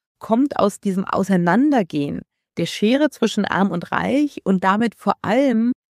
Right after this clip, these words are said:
in der Lebenszufriedenheit, weil ich sehe, in meinem Land könnte man wirklich ein total gutes Leben führen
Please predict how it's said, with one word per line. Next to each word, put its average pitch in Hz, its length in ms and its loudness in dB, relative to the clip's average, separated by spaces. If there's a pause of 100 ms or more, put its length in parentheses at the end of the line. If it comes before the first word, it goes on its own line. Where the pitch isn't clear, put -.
(560)
in 226 160 2
der 226 100 4
Lebenszufriedenheit, 185 1120 -2
weil 175 160 2
ich 185 100 -2
sehe, 214 180 2
in 202 80 0
meinem 196 260 2
Land 185 200 0
könnte 277 300 0
man 175 340 -2 (140)
wirklich 208 420 -4 (240)
ein 180 220 -6
total 208 320 0
gutes 220 300 -2
Leben 190 220 0
führen 214 300 0